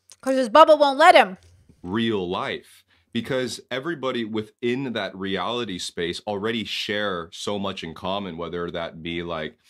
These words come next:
Speaker 2: I guess, worldviews and political views generally, maybe culturally as well. So there's not so many people just screaming their opinion out on the streets as well. So that h-, heightens the amount of co-, uh,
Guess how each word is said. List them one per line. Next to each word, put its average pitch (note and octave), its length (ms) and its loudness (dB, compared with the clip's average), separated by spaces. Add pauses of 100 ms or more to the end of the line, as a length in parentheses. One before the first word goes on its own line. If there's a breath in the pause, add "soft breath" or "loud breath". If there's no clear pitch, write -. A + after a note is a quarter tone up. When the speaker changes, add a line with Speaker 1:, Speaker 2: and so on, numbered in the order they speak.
(320 soft breath)
Speaker 2:
I F2+ 80 -10
guess, G2 220 -6
worldviews F#2 640 -4
and E2+ 140 -8
political F2 400 -6
views F#2 300 -4
generally, G2 840 -4
maybe F2+ 300 -6
culturally F#2+ 560 -6
as D#2+ 160 -6
well. F#2 260 -6
So F2+ 380 -6 (520 soft breath)
there's A#2 360 -2
not A#2+ 320 -4
so B2 240 -4
many A#2 320 -2
people G#2+ 420 -6
just G#2 220 -4
screaming G2+ 560 -2
their F#2+ 160 -2
opinion F#2+ 500 -6
out F#2+ 140 -6
on F#2 120 -6
the E2+ 60 -8
streets F#2+ 380 -6
as E2+ 200 -8
well. F2 300 -6
So F2+ 140 -10
that E2+ 260 -8 (180)
h-, - 120 -20
heightens F#2 640 -10
the E2 160 -6
amount D#2+ 300 -8
of - 60 -18
co-, D#2 180 -8
uh, D#2 180 -8